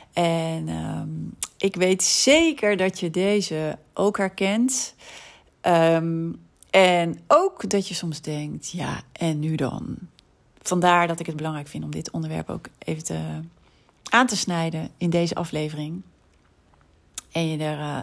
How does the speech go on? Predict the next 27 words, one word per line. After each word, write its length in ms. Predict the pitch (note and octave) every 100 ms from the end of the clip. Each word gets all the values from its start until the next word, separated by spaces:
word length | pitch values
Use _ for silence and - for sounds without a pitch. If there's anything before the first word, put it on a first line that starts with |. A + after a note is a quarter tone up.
| -
een 120 | D#3+
beetje 300 | E3 G#3 G3+
mee 140 | E3+ D#3
op 100 | -
weg 200 | E3+ -
te 100 | E3+
helpen. 500 | E3 F3 E3+ A#3 F#4 - - - - - - - _ _
Eh, 380 | - D#3 D3+ D3+
of 160 | - -
gewoon 220 | - D#3+
mee 120 | E3
op 100 | -
weg 160 | - -
te 100 | B3
helpen. 420 | B3 A3 F#3 D#3 D#3+ -
Ik 60 |
weet 160 | - -
niet 100 | F#3+
of 60 |
het 80 | F3+
een 120 | F3
beetje, 400 | E3 E3+ E3+ F#3+ G3+
in 120 | F#3
ieder 140 | F3 E3
geval, 380 | - D#3 D#3
ehm, 360 | D#3 D#3 D#3 D#3+ E3 E3 -
ja. 360 | - G#3+ -